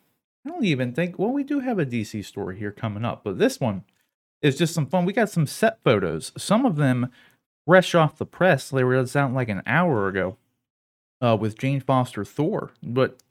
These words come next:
it's just Jane Foster, so there's no costume or anything like that. And there's also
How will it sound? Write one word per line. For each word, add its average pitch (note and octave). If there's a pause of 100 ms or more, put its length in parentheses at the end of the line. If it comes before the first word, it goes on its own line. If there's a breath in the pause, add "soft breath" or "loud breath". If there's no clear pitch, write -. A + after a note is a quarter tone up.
(160)
it's F#4+
just B3+
Jane A2+
Foster, G2+
so A2
there's C3+
no G3
costume C#3
or B2
anything A#2
like A2
that. A#2 (320 loud breath)
And A2+
there's A2
also C#3+